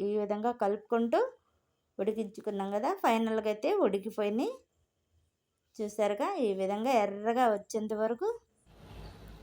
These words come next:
ఉడికించుకున్నాం కదా. నెక్స్ట్ రెండోసారి కూడా మొత్తం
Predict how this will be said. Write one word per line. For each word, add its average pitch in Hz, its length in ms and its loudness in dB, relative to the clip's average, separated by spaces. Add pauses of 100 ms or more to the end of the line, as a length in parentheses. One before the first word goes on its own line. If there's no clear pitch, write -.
(140)
ఉడికించుకున్నాం 202 680 -6
కదా. 247 180 0 (220)
నెక్స్ట్ 254 420 2
రెండోసారి 269 600 6
కూడా 277 280 4 (920)
మొత్తం 247 400 2